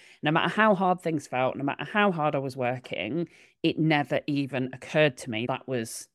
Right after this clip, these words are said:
an option. And so it's something now with clients, I'm, "Okay, so where could you get help or support that can make this feel easier?"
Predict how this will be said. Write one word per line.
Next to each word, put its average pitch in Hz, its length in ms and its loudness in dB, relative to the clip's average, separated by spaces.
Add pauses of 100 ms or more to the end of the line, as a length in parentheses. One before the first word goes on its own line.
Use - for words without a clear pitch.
(140)
an 131 80 -2
option. - 560 -4 (400)
And 143 160 2
so 127 180 0
it's - 160 -4
something 143 380 0
now 139 300 4
with 123 180 -4
clients, 127 680 -2
I'm, 143 120 -4
"Okay, 127 300 -4
so 127 220 -4
where 151 300 2
could 143 280 -6
you 135 140 -4
get 127 500 0 (640)
help 139 340 -2
or 120 100 -4
support 147 520 4
that 156 180 -2
can 151 180 -2
make 143 260 -2
this 123 200 -6
feel 120 300 -2
easier?" 135 580 -6